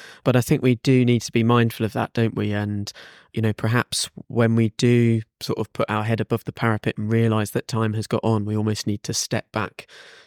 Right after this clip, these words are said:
You know, in, you, you undoubtedly will have lots of other people involved in this type of case with you.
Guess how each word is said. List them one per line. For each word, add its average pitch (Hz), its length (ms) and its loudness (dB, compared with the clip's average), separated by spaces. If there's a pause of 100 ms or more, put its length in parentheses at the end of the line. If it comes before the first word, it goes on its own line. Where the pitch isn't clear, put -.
(300)
You 208 200 -4
know, 101 120 0
in, 110 280 0
you, 104 260 -4
you 113 360 0
undoubtedly 113 720 0
will 104 120 -4
have 107 200 -4
lots - 220 -6
of 120 80 -4
other 110 100 -2
people 110 340 -4
involved 107 460 -2
in 104 80 -4
this 107 160 -4
type 107 240 -4
of 107 80 -8
case 107 320 -4
with 120 180 2
you. 104 200 -4